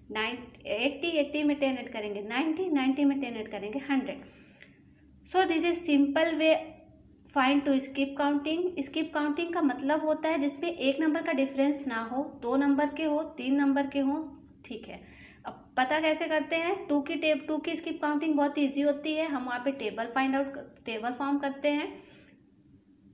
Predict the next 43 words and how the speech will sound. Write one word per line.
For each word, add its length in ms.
थ्री 160
की 280
skip 260
counting, 360
three, 480
ये 100
टू 180
की 180
skip 240
काउंटिंग 380
टू, 200
फ़ोर, 300
सिक्स 280
फाइंड 240
आउट 100
कैसे 220
करते 200
हैं? 80
second 320
term 140
minus 320
first 220
term 160
is 200
equal 220
to 80
two। 120
अब 120
वो 100
टू 420
हम 440
आगे 260
की 160
series 340
में 80
ऐड 300
करते 280
जाएंगे 340
और 60
series 360
increase 360
करते 320
जाएंगे। 420